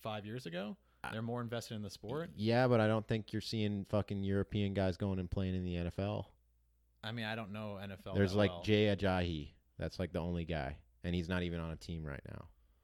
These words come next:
Speaker 1: I would just refute it with the fact that, like, that's the complete opposite for N B A. Like, they've had their European leagues that have been great feeders into the N B A, and the sport has grown tremendously across the world.
Speaker 2: Yeah,
Speaker 1: It's
Speaker 2: I
Speaker 1: huge in China right now.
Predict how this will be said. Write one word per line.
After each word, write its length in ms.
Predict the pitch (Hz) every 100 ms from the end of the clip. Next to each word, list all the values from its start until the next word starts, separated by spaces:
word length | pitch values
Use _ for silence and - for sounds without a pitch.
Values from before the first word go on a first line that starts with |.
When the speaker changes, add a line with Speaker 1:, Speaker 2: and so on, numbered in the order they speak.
| _ _ - _ _ _ _ _ - -
Speaker 1:
I 160 | 123
would 140 | 135 123
just 240 | 127 -
refute 400 | 120 113 - 113
it 80 | 104
with 160 | 104 -
the 80 | 101
fact 280 | 104 98
that, 100 | 98
like, 120 | 95 92
that's 160 | 98 -
the 80 |
complete 260 | 95 95 95
opposite 320 | 92 - 90
for 80 | 92
N 120 | 90
B 140 | 87 90
A. 200 | 87 - -
Like, 200 | 92 - -
they've 200 | 95 -
had 340 | 104 98 92 107 -
their 160 | 98
European 480 | 95 98 - 95 90
leagues 200 | 95 92
that 100 | 95
have 100 | 87
been 160 | 92 90
great 240 | 92 -
feeders 340 | 101 95 92 101
into 160 | 95
the 140 | 95 92
N 100 | 92
B 140 | 92
A, 140 | 95 92
and 100 | 87
the 80 |
sport 240 | - 101 95
has 80 | 90
grown 300 | 101 95 95
tremendously 560 | 110 95 101 98 -
across 320 | 92 95 90 -
the 80 |
world. 320 | 90 95 85 90 _ _ _ _ _ _ _ _ _ _
Speaker 2:
Yeah, 280 | 117 104 101
Speaker 1:
It's 200 | 107 113
Speaker 2:
I 40 |
Speaker 1:
huge 300 | - 120 117
in 120 | 104
China 340 | 95 104 104 90
right 180 | 85 87
now. 300 | 87 98